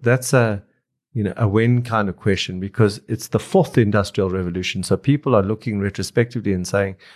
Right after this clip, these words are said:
"Well, what happened in the first? What happened in the second? What happened in the third? What,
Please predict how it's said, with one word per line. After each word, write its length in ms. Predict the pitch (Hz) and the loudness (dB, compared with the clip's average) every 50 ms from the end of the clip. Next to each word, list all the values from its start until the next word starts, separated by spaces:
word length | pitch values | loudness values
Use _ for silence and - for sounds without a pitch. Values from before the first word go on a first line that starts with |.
| - _ - | -20 _ -4
"Well, 120 | - 101 | 0 4
what 140 | 104 120 120 | 4 4 6
happened 340 | 127 160 160 - 143 120 113 | 4 4 2 2 0 0 2
in 60 | 104 | 2
the 60 | 98 | 0
first? 640 | 92 - - 147 127 90 - - - - - - - _ _ _ _ _ _ _ | -2 -2 0 0 0 0 0 -6 -16 -16 -18 -20 -20 _ _ _ _ _ _ _
What 100 | - 110 | 2 4
happened 280 | 120 123 120 127 120 110 | 4 4 4 4 2 2
in 80 | 101 92 | 2 0
the 40 | 90 | 0
second? 460 | - - - 120 117 - - 90 90 | -2 0 0 0 0 0 -6 -6 -2
What 160 | 95 104 107 | -2 -2 -2
happened 260 | 110 104 - 104 101 | -2 -4 -6 -10 -14
in 100 | 101 98 | -12 -12
the 100 | 92 90 | -12 -12
third? 540 | - _ _ - 147 131 107 95 90 - - | -12 _ _ 4 6 6 6 4 0 -4 -4
What, 200 | 101 110 - - | -2 -2 -2 -4